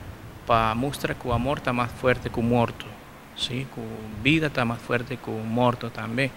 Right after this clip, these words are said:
Eh, que odio no por vence, amor de Dios tampoco, venganza, nada. Entonces, la lanta fue muerto para destruir, muerto mes y enemigo de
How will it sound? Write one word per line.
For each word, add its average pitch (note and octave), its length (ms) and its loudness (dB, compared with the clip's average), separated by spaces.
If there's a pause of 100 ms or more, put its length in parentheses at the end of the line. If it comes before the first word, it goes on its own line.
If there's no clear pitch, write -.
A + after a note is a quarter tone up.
(500)
Eh, A2+ 240 -10 (120)
que A#2 80 -8 (360)
odio D#3 320 8
no C3+ 100 4
por B2+ 240 2
vence, B2+ 480 4
amor B2+ 300 4
de A#2 100 -2
Dios A#2 260 -2
tampoco, G#2+ 560 -4
venganza, A#2 540 -2
nada. G2+ 320 -6
Entonces, A2+ 300 -8
la A#2 100 0
lanta D3+ 400 6
fue C3+ 180 2
muerto C#3 300 2
para B2+ 140 4
destruir, B2+ 420 0
muerto E3+ 320 0
mes E3 300 2
y C#3+ 140 2
enemigo C#3+ 440 2
de C3 180 0